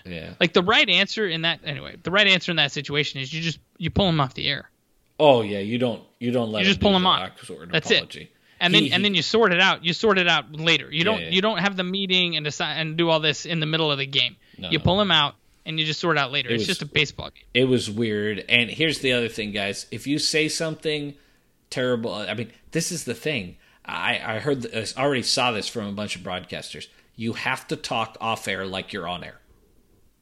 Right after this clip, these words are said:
Speaker 1: That's, that's a rule because you just don't know when the mic's gonna
Speaker 2: It's,
Speaker 1: go live.
Speaker 2: it's, if you're in a room with a microphone, guys, this is just, like,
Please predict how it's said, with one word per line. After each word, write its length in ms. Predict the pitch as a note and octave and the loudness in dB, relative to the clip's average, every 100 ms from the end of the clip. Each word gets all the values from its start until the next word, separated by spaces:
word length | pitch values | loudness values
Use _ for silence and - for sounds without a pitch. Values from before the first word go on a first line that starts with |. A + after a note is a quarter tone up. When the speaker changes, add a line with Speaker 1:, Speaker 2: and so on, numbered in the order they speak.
| _ _ _ _ _ _ _ _ _ _ _ _ _ _ _ _ _ _ _ - | _ _ _ _ _ _ _ _ _ _ _ _ _ _ _ _ _ _ _ -10
Speaker 1:
That's, 400 | - A2 - - | -6 -4 -6 -6
that's 300 | - A2+ - | -4 -4 -4
a 60 | |
rule 360 | G#2 G#2 E2+ - _ - _ | -6 -6 -8 -12 _ -20 _
because 320 | - - B2+ C3 | -8 -2 0 0
you 100 | A2 | -2
just 380 | - B2 - | -2 -2 -2
don't 200 | A#2 G2+ | -4 -4
know 140 | F#2+ F2 | -6 -8
when 140 | F#2 | -8
the 80 | F2 | -8
mic's 300 | F2 E2+ - | -6 -6 -6
gonna 160 | F#2 F2 | -8 -8
Speaker 2:
It's, 100 | D2+ | -10
Speaker 1:
go 60 | |
live. 240 | C#2+ - - - - | -14 -14 -18 -20 -18
Speaker 2:
it's, 160 | E3 - | -18 -10
if 180 | - F3+ | -6 -2
you're 140 | B3 D4 | 0 2
in 120 | D4+ | 4
a 60 | G#3 | 4
room 300 | F#3 A3+ G#3 | 6 6 6
with 120 | F3+ | 4
a 40 | |
microphone, 640 | D#3 F3 F#3 D#3 D3+ C#3 - | 4 2 0 -4 -4 -6 -2
guys, 300 | F#3 D#3+ C#3+ | 0 0 -2
this 260 | F3+ A3+ | -2 2
is 120 | D#4+ | 0
just, 280 | - A3 - | 2 0 2
like, 300 | E3+ C#3+ - | 2 2 -4